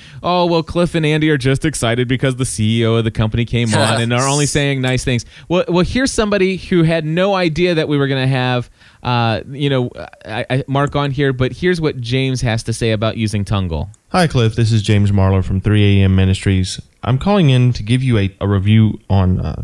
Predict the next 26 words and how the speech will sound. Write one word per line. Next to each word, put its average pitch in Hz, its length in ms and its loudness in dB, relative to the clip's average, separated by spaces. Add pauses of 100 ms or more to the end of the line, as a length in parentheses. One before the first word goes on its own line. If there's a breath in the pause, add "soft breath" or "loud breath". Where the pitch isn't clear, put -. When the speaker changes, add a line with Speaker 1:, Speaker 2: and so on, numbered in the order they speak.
(120)
Speaker 3:
Tungle, 95 500 2
this 104 240 0
great 117 720 -4 (140)
web-based 104 1040 -2
calendaring 110 640 -4
service 95 300 -2
that 90 160 -4
has 98 160 0
just 101 200 -4
changed 113 300 0
my 92 140 0
life. 87 380 0 (540)
Uh, 98 260 2
to - 160 -4
kinda 117 280 0
tell 120 220 0
the 117 60 0
story, 101 420 2 (840 loud breath)
uh, 101 340 2
we 113 120 4
wanted 123 180 2
to 113 80 2
set 135 180 0
up 135 80 0
a 131 60 2
meeting 107 520 0